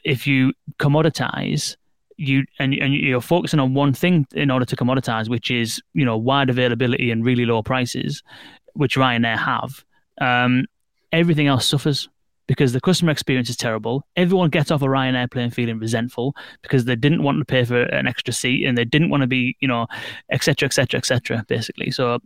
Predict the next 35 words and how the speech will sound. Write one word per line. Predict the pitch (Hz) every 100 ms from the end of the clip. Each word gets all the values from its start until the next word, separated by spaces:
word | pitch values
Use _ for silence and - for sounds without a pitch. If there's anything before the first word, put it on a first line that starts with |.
| _
yeah, | 151 120 139
I | 135
think | 147 -
if | 127
you, | 143
I | 147
think | 160
if | 131
you, | 139 139 -
if | 123
you | 131 127 123 123 - - - - _ _ _ -
try | - 170 180
and | 180
specialize | - - 135 143 135 143 139
in | 135
that | 135 139
case | 135 127 117
in | 123 120
low | 127 127 123 -
cost | - 127 - -
flights, | 131 131 - - - - _ 135
then | 127 120 120 120 - _
not | 160 147
only | 147 135 127
is | 120
the | 117
competition | 135 - 135 - 120
from, | 123
like, | 120
EasyJet | - 131 123 120 123
and | 117
Jet2, | 120 - - 156 160
but | 156
you | 127
also | 127 123 123 120